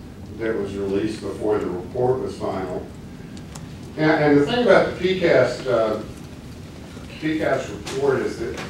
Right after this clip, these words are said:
P cast basically describes the problem, where you have, uh, there's essentially well over a thousand megahertz of spectrum that is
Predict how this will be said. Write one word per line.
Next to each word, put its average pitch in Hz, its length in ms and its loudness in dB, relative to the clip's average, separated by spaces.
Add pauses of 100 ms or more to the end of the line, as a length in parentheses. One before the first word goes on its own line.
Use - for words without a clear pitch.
P 185 160 0
cast 151 360 2
basically 131 560 0
describes 117 880 -2 (260)
the 113 80 -6
problem, - 560 0 (1120)
where 110 220 -4
you 113 160 0
have, 117 420 2
uh, 104 360 2 (200)
there's 107 260 -4
essentially 110 880 -2 (2000)
well - 320 8
over 143 560 4 (400)
a - 120 -10
thousand 120 460 2
megahertz 104 640 -2
of 98 80 -10
spectrum 98 580 -4
that 92 100 -8
is 92 180 -10